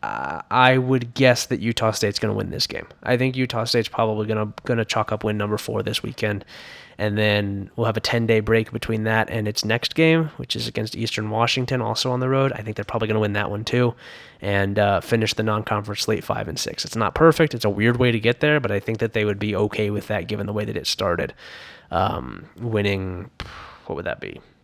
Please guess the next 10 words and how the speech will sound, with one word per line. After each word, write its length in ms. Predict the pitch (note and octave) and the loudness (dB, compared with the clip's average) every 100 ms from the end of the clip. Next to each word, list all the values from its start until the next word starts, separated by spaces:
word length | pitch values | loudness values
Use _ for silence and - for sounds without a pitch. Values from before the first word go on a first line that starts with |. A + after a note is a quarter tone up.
| _ _ _ _ _ _ _ - | _ _ _ _ _ _ _ -18
Two, 680 | - G#2+ G#2 G#2 G2+ G#2+ A2+ | -14 -8 -6 -6 -6 -10 -14
four, 460 | - G#2 G#2 G#2 | -14 -10 -8 -8
four 260 | - - A2+ | -10 -6 -6
of 80 | A2+ | -6
its 140 | - | -2
last 180 | A2+ - | -2 0
five 300 | A#2+ C3+ - _ _ _ _ _ | -2 -2 -4 _ _ _ _ _
in 120 | C#3+ | -8
non-conference 520 | C#3 C#3+ D3 D3 D3 - | -2 -2 0 -4 -6 -8
play, 260 | C#3+ D3 | -6 -6